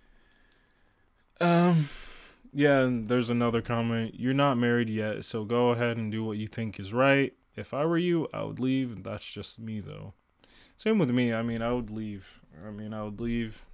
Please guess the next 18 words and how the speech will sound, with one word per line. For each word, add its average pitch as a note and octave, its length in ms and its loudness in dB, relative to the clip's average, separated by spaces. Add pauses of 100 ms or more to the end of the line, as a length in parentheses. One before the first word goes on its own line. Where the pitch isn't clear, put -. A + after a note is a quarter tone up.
Maybe A#2+ 280 -2
enjoy A#2 360 0
it G2+ 100 -4
for A2+ 140 -8
a G#2+ 60 -6
little A2 200 -4
bit G#2 140 -6
more, A2 320 -6
but G2+ 340 -12 (340)
not G#2 260 -10
take, A2 280 -10 (160)
not B2+ 180 -12
take C#3 160 -8
the C3 100 -8
relationship B2 600 -6
that G#2 140 -12
serious B2 460 -10
because - 440 -16